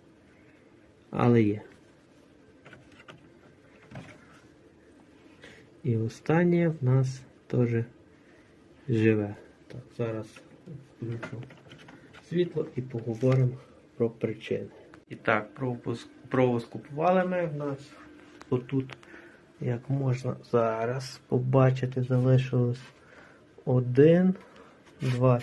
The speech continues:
три, чотири, п'ять, шість, сім, вісім, дев'ять. Дев'ять яєць з тридцяти шести, це дуже мало, плюс там ще, напевно, з чотири яйця під великим знаком питання, але так як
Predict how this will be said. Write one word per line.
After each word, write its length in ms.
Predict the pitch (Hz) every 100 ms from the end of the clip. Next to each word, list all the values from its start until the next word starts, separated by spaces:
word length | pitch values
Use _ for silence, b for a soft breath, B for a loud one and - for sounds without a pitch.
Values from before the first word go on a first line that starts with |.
| -
три, 220 | 131 127
чотири, 460 | 120 - - 127 123
п'ять, 340 | 131 127 120
шість, 320 | - 123 117 -
сім, 220 | 127 123
вісім, 380 | 127 120 113 123 - B B B B
дев'ять. 560 | 131 147 165 160 156 - B B B B B
Дев'ять 540 | 123 123 123 117 113
яєць 580 | 117 117 120 127 117 -
з 100 | -
тридцяти 560 | - 117 - 110 - 117
шести, 440 | - 113 - 185
це 80 | -
дуже 320 | 127 113 117
мало, 420 | 135 160 151 131 131 -
плюс 380 | 123 120 117
там 320 | - 120 113 110
ще, 340 | - 120 113 - - - B B B B B -
напевно, 460 | 113 - 113 113
з 160 | 110 -
чотири 420 | - - 120 113
яйця 360 | 110 110 117 113
під 240 | - 123
великим 460 | 113 117 113 120 117
знаком 380 | 117 117 - 139
питання, 580 | - - 220 196 156 -
але 220 | 123 123
так 220 | - 131
як 200 | 117 113